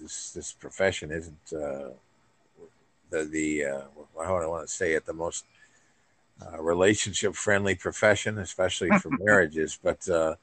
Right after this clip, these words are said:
Speaker 2: Right.
Speaker 1: my wife at the time was a small-town girl and wanted no part of Los Angeles. Uh, she said, "Why don't you go out there and try it? And,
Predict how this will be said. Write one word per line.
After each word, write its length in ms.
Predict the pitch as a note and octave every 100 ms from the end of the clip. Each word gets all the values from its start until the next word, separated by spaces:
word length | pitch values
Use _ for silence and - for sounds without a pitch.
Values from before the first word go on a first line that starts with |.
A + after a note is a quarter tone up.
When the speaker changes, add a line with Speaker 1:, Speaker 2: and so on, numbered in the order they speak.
| _
Speaker 2:
Right. 460 | G2 G#2 G2 F#2+
Speaker 1:
my 100 | F#2+
wife 300 | F2+ F#2+ -
at 80 | G2+
the 100 | F2
time 300 | - G#2 G2+
was 160 | F#2 D#2+
a 60 |
small-town 1000 | D#2 - F2+ G2 F#2+ - F#2+ F2+ F2+ F2+ E2+
girl 520 | D#2 F2+ F2+ F#2 F#2 -
and 380 | E2 D#2+ D#2 D2 D2+
wanted 340 | D#2 D#2+ D#2+ D#2
no 200 | E2+ F#2+
part 260 | - F#2
of 80 | F2
Los 320 | E2+ D#2+ D#2
Angeles. 600 | F#2 D#2+ D#2 D#2+ D#2 - - _ _ _ _ _
Uh, 300 | D#2+ D2+ D2+
she 200 | - E2+
said, 260 | - F2 D#2
"Why 140 | E2
don't 180 | F#2+ -
you 80 | G#2
go 160 | G#2
out 100 | G2
there 120 | -
and 80 | G2
try 320 | F#2 E2 D#2 E2+
it? 160 | E2
And, 80 | -